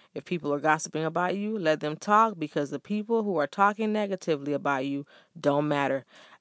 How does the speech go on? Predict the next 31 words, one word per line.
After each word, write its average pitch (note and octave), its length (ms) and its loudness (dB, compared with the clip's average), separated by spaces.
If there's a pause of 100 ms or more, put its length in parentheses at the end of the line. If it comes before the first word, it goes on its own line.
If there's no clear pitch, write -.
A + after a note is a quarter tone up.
(140)
I'm F#3+ 160 12
gonna F#3 160 8
leave E3 140 6
that D#3+ 80 6
right D3+ 220 6
there D3 100 2
and C#3+ 80 2
let D3+ 120 -4
y'all C#3+ 120 -2
think D3 180 -8
about C3 200 -12
that C3 140 -12
for B2+ 140 -18
a B2+ 40 -14
minute. B2+ 300 -18 (500)
Um, C#3+ 440 -6 (1800)
that, E3+ 240 0
that's E3 440 -2 (140)
strong. - 340 2 (2750)
That, F#3 280 8
that G#3+ 240 8
is G#3+ 160 10
a F3 60 8
powerful G3 440 12
statement, F3+ 400 2
isn't F3+ 200 0
it? G3+ 140 -6 (1000)
And F3 100 6
especially C4 380 4
with G#3+ 120 2
the, D#3 100 0